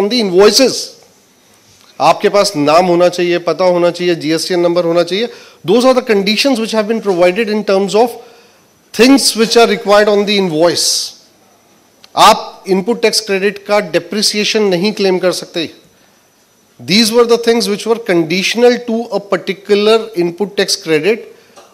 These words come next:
meaning, now underline the word which I'm saying, the conditions were qua invoice, or we can say it was qua a claim.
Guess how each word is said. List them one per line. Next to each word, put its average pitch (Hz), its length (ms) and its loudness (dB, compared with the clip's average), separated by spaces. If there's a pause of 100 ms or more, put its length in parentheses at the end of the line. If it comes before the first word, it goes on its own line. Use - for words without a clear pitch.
(100)
meaning, 151 500 4
now 147 200 4
underline 226 380 4
the 220 100 4
word 190 200 0
which 190 200 -4
I'm 175 80 -2
saying, 175 320 -4 (920)
the 151 140 -4
conditions 208 760 2
were 226 200 2
qua 214 400 2 (200)
invoice, 151 580 0 (1400)
or 202 220 4 (220)
we 170 80 -6
can 196 180 -2
say 247 240 -2
it 170 100 -12
was 220 220 0
qua 202 300 2 (160)
a - 20 -6
claim. 165 400 -2